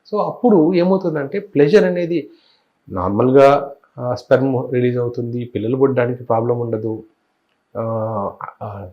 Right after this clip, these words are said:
నార్మల్గా స్పెర్మ్ రిలీజ్ అయినప్పుడు ఏ ఫీలింగ్ అయితే వస్తుందో ఆ ఫీలింగ్ వస్తుంది.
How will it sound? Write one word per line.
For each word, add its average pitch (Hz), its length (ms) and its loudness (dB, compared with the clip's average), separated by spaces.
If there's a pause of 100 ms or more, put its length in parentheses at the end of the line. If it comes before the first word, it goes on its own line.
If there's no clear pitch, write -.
నార్మల్గా 123 300 2
స్పెర్మ్ 131 340 0
రిలీజ్ 127 300 2
అయినప్పుడు 123 300 -2
ఏ 117 60 0
ఫీలింగ్ 131 400 0
అయితే 123 220 0
వస్తుందో 123 460 -4
ఆ 113 100 0
ఫీలింగ్ 127 360 -4
వస్తుంది. 101 640 -8